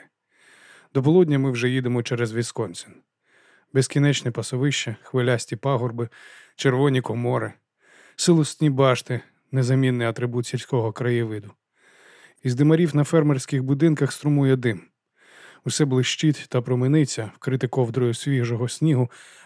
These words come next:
а небо по-зимовому ясно-синє. Ми пересуваємося повільно, але я тримаюся подалі від автотрас. Їду сільськими дорогами. Роблю випадкові незаплановані повороти,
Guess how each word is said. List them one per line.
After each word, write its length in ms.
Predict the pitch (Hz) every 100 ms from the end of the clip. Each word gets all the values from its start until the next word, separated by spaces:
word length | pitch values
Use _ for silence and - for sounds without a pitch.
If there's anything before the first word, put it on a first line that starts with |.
| -
а 100 | 139
небо 360 | 156 139 131 104
по-зимовому 600 | 147 127 135 131 127 123
ясно-синє. 760 | 120 110 - 120 - 98 101 - _ _ _ _ _ _ _ _ _ _
Ми 140 | 139 131
пересуваємося 800 | 127 123 139 131 127 123 117 120
повільно, 560 | 123 127 139 117 98 - _ - -
але 240 | - 143 185
я 100 | 175
тримаюся 540 | 139 139 135 123 123
подалі 400 | 127 131 131 120
від 180 | 113 117
автотрас. 600 | 117 - 123 107 - - _ _ _ _ _ -
Їду 340 | 170 156 131
сільськими 540 | - 147 127 - 123 120
дорогами. 500 | 127 123 101 101 98 _ _ _ -
Роблю 320 | 123 127 127
випадкові 580 | 123 123 117 135 120 117 - -
незаплановані 760 | 127 120 131 131 127 120 117
повороти, 560 | 120 120 131 151 131